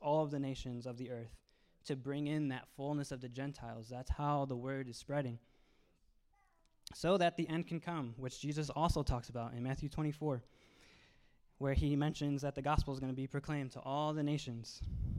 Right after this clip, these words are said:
and w-, so that the fullness of the Gentiles could come. That's how it's going to come. And then the end will come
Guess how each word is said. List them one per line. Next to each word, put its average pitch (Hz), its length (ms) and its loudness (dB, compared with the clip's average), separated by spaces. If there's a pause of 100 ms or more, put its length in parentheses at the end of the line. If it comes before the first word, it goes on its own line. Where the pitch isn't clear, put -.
(100)
and 131 160 0
w-, 127 220 -4 (180)
so 185 360 4
that 131 320 4
the 135 80 -4
fullness 147 320 4
of 135 100 0
the 131 80 -2
Gentiles 127 440 -2
could 165 300 2
come. 131 320 -2
That's 127 160 -8
how 139 180 -4
it's 139 100 -12
going 139 220 -4
to 135 60 -4
come. 131 300 -6 (920)
And 135 240 4
then 160 320 4
the 131 180 -4
end 123 260 -4
will 117 120 -10
come 110 240 -12